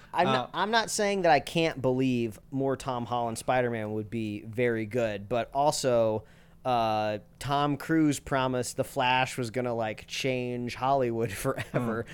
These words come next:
Speaker 2: Hmm.
Speaker 1: So, like, I, you know, you gotta take people with a grain of salt
Speaker 2: I
Speaker 1: out
Speaker 2: can
Speaker 1: here.
Speaker 2: take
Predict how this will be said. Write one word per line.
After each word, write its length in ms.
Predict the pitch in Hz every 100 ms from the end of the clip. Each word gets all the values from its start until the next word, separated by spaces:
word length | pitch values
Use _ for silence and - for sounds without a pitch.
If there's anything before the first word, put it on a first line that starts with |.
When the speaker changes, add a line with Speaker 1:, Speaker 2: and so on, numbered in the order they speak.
| 190
Speaker 2:
Hmm. 60 | 170
Speaker 1:
So, 320 | - 156 139
like, 200 | 139 135
I, 140 | 147 170 147
you 140 | 147 143
know, 140 | 127
you 60 | 143
gotta 220 | 156 123
take 320 | - 127 110
people 420 | - 117 110 107
with 140 | 104 98
a 100 | 98
grain 220 | 104 98
of 60 | 98
salt 180 | 104
Speaker 2:
I 80 | 226
Speaker 1:
out 60 | 277
Speaker 2:
can 100 | 339
Speaker 1:
here. 140 | 294
Speaker 2:
take 40 | 240